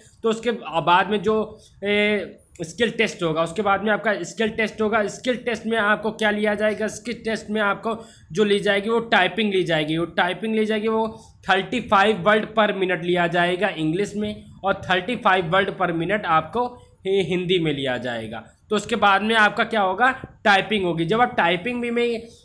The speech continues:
क्लियर कर देते हैं, उसके बाद में आपका डॉक्यूमेंट वेरिफिकेशन होगा और मेडिकल होगा,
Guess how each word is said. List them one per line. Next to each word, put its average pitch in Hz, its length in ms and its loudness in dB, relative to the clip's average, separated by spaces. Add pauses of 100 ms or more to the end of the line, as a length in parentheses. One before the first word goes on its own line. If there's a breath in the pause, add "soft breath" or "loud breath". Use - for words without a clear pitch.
(120)
क्लियर 214 220 2
कर 214 180 0
देते 202 260 0
हैं, 226 60 2
उसके 226 180 -4
बाद 202 260 4
में 226 60 2
आपका 214 220 2
डॉक्यूमेंट 208 600 0
वेरिफिकेशन 190 800 -2
होगा 214 240 2
और 208 240 4
मेडिकल 170 560 0
होगा, 123 380 -6